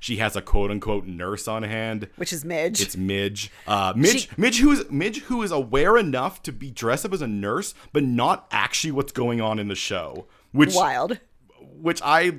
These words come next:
Speaker 1: I love just seeing Midge show up at times where clearly something happened off screen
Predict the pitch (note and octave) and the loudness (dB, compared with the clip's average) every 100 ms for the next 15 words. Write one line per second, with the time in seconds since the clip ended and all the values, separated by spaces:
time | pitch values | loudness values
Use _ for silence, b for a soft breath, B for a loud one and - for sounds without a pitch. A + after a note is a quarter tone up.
0 | - E3 G#3+ B2+ A#2 B2 A#2 A#2 - C3+ | -4 -2 -2 2 4 2 0 -2 -2 -4
1 | A2+ G2 G2 G2+ - - G#2+ G2+ F#2+ G2 | -4 -4 -6 -6 -8 -4 -2 -2 -4 -6
2 | G2 - F2 F#2+ F#2+ F#2+ - B2 B2+ C3+ | -10 -12 -12 -12 -12 -12 -6 -2 -2 -4
3 | - G#2+ G2 C3+ A#2+ F2+ F2+ A2 A2 G2 | -4 -6 -4 -4 -4 0 0 0 -2 -2
4 | G#2+ - - G2 G#2 A2 C#3 | -4 -6 -12 -12 -10 -8 -8